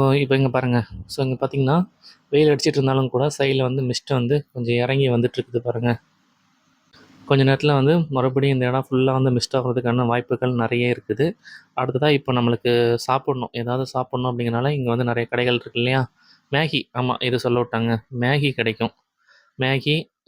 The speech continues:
சோளம், அடுத்ததா வந்து நம்மளுக்கு பிரெட் ஆம்லெட். இது மட்டும்தான் வந்து மேக்ஸிமம் நீங்க இருக்கக்கூடிய எல்லா வியூ பாயிண்ட்லேயுமே வந்து கிடைக்கும்.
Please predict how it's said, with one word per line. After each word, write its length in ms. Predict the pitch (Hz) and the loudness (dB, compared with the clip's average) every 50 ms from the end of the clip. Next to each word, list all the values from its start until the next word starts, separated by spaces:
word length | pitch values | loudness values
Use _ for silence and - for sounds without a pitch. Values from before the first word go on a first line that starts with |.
| - - | -18 -18
சோளம், 560 | - - - 127 135 147 143 139 139 147 156 - _ _ - 120 | -10 -4 -2 0 0 2 0 0 -2 -2 -4 -8 _ _ -10 -6
அடுத்ததா 360 | 123 127 127 - 123 135 143 143 | -6 -6 -4 -4 -2 -2 0 0
வந்து 320 | 139 123 120 120 120 143 165 156 | -2 -2 -4 -2 -2 0 0 0
நம்மளுக்கு 320 | 139 123 120 117 - 117 113 | 0 -2 -2 -4 -4 -4 -2
பிரெட் 180 | 117 117 120 117 | -2 -2 -2 -2
ஆம்லெட். 280 | 113 113 110 110 - - - _ | -2 -2 -2 -4 -6 -10 -18 _
இது 200 | - 127 123 120 | -6 -2 -2 0
மட்டும்தான் 380 | 117 117 113 120 120 131 135 135 123 | 0 -2 -2 -4 -2 -2 -2 0 0
வந்து 180 | 117 120 156 190 202 - _ _ _ _ _ _ _ _ - | 0 0 0 0 -2 -4 _ _ _ _ _ _ _ _ -6
மேக்ஸிமம் 460 | 135 127 - - - 135 143 147 147 139 | -6 -4 -4 -4 -2 0 2 2 2 2
நீங்க 140 | 131 127 123 | 2 2 0
இருக்கக்கூடிய 360 | 120 131 127 - 123 127 123 117 | 0 0 -2 0 0 2 2 2
எல்லா 440 | 117 120 127 139 147 160 165 165 156 | 2 2 2 2 2 2 2 2 0
வியூ 200 | 131 127 135 131 | 0 0 0 0
பாயிண்ட்லேயுமே 440 | 127 123 123 123 120 120 120 127 131 123 | 0 -2 -2 -2 -2 -2 -2 -2 -4 -6
வந்து 160 | 120 127 120 | -6 -6 -6
கிடைக்கும். 300 | 107 107 - 107 - | -6 -6 -8 -12 -14